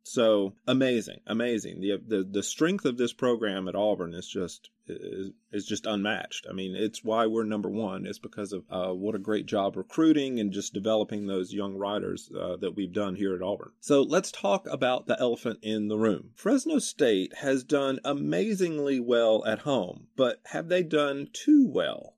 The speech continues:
Uh, they, uh, have upset this year number two, the then number two Texas A and M Aggies, the then number three Oklahoma State Cowgirls, and the then,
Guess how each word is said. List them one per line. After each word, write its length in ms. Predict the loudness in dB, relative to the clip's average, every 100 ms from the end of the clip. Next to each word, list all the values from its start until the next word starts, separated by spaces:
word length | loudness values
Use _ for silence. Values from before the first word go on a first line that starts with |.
| -4
Uh, 340 | 2 6 4
they, 340 | 4 4 2 2
uh, 180 | 2 2
have 220 | 2 0
upset 500 | 2 2 2 -2 -2
this 240 | 0 0 2
year 320 | 0 0 -6 -2
number 300 | 4 6 4
two, 180 | 2 -4
the 240 | 0 0
then 380 | 4 6 6 2
number 220 | 0 0
two 220 | 2 4 4
Texas 360 | 2 0 -2
A 140 | 0 -2
and 80 |
M 120 | -4 -2
Aggies, 520 | -2 -2 -6 -8 -16 _
the 180 | 2 2
then 480 | 4 4 4 4 2
number 300 | 2 2 0
three 480 | 0 0 2 2 2
Oklahoma 480 | 2 0 -2 -2 -4
State 480 | -4 0 2 0 -6
Cowgirls, 920 | 0 2 2 2 2 4 2 0 -6 _
and 320 | -4 0 2 4
the 80 |
then, 580 | 4 4 2 2 -2 -4